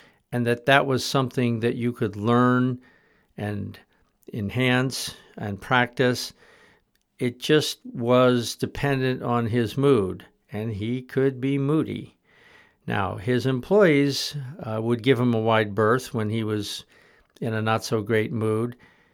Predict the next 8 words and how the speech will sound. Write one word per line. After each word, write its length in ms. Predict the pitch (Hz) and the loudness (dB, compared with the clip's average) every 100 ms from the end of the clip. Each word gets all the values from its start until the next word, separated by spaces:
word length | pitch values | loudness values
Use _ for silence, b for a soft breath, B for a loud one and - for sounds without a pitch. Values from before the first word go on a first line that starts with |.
| b b _ _ | b b _ _
For 260 | - - 143 | -8 2 4
me, 420 | 143 214 139 127 | 6 8 8 6
as 180 | 127 117 | 4 2
both 280 | 110 123 117 | 4 2 2
his 180 | 123 107 | -2 -2
son 400 | - 120 120 123 | 0 2 2 0
and 180 | 117 104 | -2 -2
employee, 800 | 101 98 104 98 92 95 98 | -4 -2 0 0 -2 -4 -8